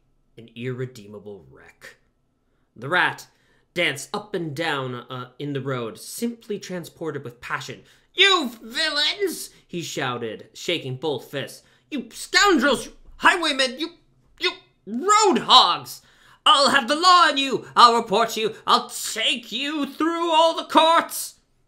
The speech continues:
His homesickness had quite slipped away from him, and for the moment he was the skipper of the canary-colored vessel, driven on the shoal by the reckless jockeying of rival mariners.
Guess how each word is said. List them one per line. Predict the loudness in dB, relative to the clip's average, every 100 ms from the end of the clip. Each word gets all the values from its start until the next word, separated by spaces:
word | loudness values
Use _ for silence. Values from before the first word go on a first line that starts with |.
| _
His | -6 -4 -6 -16 -12
homesickness | -6 -6 -6 -10 -10 -10 -10 -6
had | -4 -4 -8 _ _ _ _
quite | -6 -6 -6
slipped | -10 -10 -8
away | -6 -4 -6
from | -8 -10
him, | -8 -10 -14 -20 -20 _ -6
and | -6 -6
for | -8 -10
the | -6
moment | -4 -4 -4 -6
he | -8 -10 -10
was | -8 -10 -10
the | -12
skipper | -10 -8 -8 -8 -12 -12
of | -14 -14
the | -16
canary-colored | -16 -14 -12 -10 -12 -14 -16 -14 -14 -16
vessel, | -14 -14 -14 -18 -20 -20 -20 -16
driven | -12 -8 -8
on | -6 -8
the |
shoal | -10 -12 -8 -6 -6 -6 -8
by | -8
the | -10 -12
reckless | -12 -10 -10 -10 -12 -12
jockeying | -12 -8 -8 -8 -14 -14 -12
of | -14 -12
rival | -8 -8 -10 -14
mariners. | -14 -14 -14 -18 -20 -20